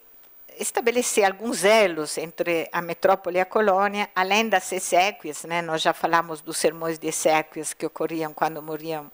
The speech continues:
algum rei ou alguma princesa, também tinha festas cívicas. Então, durante o reinado, sobretudo Dom João quinto e do Dom Pedro primeiro, também tem festas importantes,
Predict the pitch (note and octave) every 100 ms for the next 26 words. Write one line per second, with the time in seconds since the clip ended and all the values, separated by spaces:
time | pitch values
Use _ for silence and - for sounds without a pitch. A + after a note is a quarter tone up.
0 | - D#3 D3+ D3+ D#3+ F3+ C#3+ D3 D3+ D#3
1 | D#3 - E3+ - E3+ E3+ E3+ F#3 F#3+ _
2 | _ _ _ _ - - _ - G3 F3+
3 | G#3 - G#3 G3+ - G3 - G3+ - A#3
4 | D#3+ C#3+ - C3+ D3+ D#3 E3 D#3 G#3+ -
5 | - - - F#3+ G3+ G3+ G#3 G3 F#3+ F#3+
6 | F#3 F3 D#3+ - E3+ F3 G3+ G3 F#3+ _
7 | - G#3 A3 G#3+ F#3+ F#3+ - G#3 G3 D#3+
8 | - D3 - - - F3 F#3+ F#3+ F#3+ F#3+
9 | G3+ F3+ F3+ G3 G3+ F#3 F3 F#3+ - F#3+
10 | F3 F3+ - F3+ - F3 E3 - E3+ -
11 | F3+ - F3 - D3+ D#3+ - -